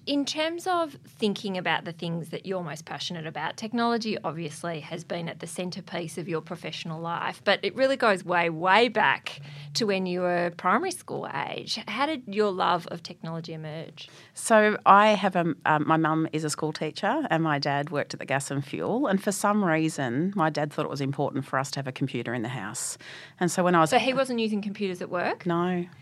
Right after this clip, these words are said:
Speaker 2: He was
Speaker 1: Isn't he an amazing person?
Speaker 2: Mm-hmm. Um, so he, uh, bought our first computer when I was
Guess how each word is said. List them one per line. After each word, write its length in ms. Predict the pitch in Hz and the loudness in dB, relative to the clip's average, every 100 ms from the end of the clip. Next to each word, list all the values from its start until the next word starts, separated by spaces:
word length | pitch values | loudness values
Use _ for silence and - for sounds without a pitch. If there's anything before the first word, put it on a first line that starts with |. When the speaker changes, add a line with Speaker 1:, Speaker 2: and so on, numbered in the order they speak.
| - | -4
Speaker 2:
He 80 | 180 | 0
was 120 | 175 | 0
Speaker 1:
Isn't 160 | 349 | -2
he 240 | 349 359 359 | -2 0 0
an 100 | 311 | -2
amazing 380 | 262 233 220 202 | -2 -2 -2 -4
person? 360 | 190 180 175 | -6 -2 0
Speaker 2:
Mm-hmm. 220 | 170 202 226 - - - - - - - | 0 -2 -2 -8 -20 -20 -20 -20 -18 2
Um, 320 | 180 175 175 | 8 8 8
so 300 | 165 190 185 | 8 8 8
he, 560 | 175 196 196 196 190 - - | 6 4 4 4 2 0 0
uh, 220 | 175 160 | 4 4
bought 240 | 156 190 185 | 4 4 6
our 100 | 170 | 6
first 300 | - 165 - | 4 -2 2
computer 280 | 165 165 151 | 0 0 0
when 120 | 151 | 0
I 20 | |
was 100 | 147 | 0